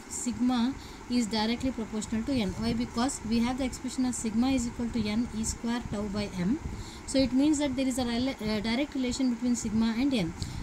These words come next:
So sigma is directly proportional to n. But in cases like, for example, let me consider zinc and aluminium. So n, the value of n in zinc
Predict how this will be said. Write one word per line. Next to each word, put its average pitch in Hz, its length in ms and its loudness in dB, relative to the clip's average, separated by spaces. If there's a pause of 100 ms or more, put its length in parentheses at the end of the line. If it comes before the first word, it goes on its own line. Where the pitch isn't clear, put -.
So - 160 0
sigma 277 360 2
is 285 280 2
directly 226 420 0
proportional 202 540 -4
to 254 200 0
n. 180 200 0 (400)
But 214 260 4 (1080)
in 320 220 6
cases 254 480 2
like, 208 220 2
for 247 160 0
example, 220 640 2 (600)
let 247 240 2
me 330 140 6 (100)
consider 233 480 4
zinc 208 320 4 (720)
and 254 240 4
aluminium. 208 640 2 (800)
So 285 400 2 (160)
n, 233 340 6 (120)
the 240 100 0
value 254 520 4
of 254 280 2
n 226 380 4 (680)
in 269 220 6
zinc 233 400 4